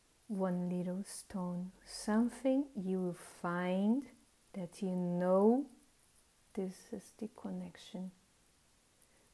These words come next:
that you are slowly opening the gates between dimensions,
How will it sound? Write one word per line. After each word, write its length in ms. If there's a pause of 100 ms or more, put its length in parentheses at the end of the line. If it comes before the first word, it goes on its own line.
that 280
you 160
are 180
slowly 960
opening 880
the 100
gates 720 (420)
between 440
dimensions, 880